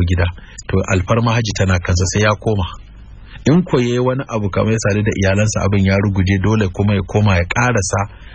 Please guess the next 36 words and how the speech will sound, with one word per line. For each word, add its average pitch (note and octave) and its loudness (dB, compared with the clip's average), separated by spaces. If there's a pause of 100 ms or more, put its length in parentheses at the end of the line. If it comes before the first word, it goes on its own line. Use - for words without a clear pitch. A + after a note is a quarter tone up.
(140)
sannan G2 4
kuma G2+ 0
ana G2 2
bin F#2+ 2
sa F#2 0
bashi F#2 2
sai F2+ 0
ya F2 4
sake. - -2 (460)
To G#2 4
bayan C3+ 4
rukunai A#2+ 0 (400)
sai B2 0
ko - 2
abubuwan C3+ 2
da A#2 -2
suke B2 -4
zama G#2 0
wajibi G#2+ 0
kuma A2 2
ga G2 0
mai F2+ 4
haji F#2+ 2
ya - 0
aikata F#2 0
su, - -8
su - -4 (120)
suke G2 0
bin G2 4
rukunai. E2 0 (560)
Abin A2+ 4
da B2+ 2
ake B2+ -4
kira A#2+ 2
wajibi A2+ 0
shine A#2+ 0